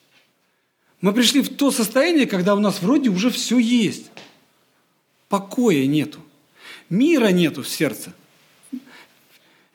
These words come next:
Пожалуйста, ф-, финансово мы обеспечены. Одно, другое, третье.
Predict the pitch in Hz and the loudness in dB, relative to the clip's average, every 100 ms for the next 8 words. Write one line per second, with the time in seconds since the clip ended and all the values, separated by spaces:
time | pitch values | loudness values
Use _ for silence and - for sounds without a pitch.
0 | _ - 208 262 247 165 170 120 - - | _ -2 2 4 4 2 -2 -4 -10 -18
1 | - 226 285 269 - 196 240 190 165 - | -6 -2 0 -2 0 0 0 0 -2 -2
2 | 240 - 170 147 113 101 160 220 262 190 | 0 2 0 0 -4 -8 -4 -2 0 0
3 | 214 254 226 214 254 196 160 | 0 0 0 0 0 0 -4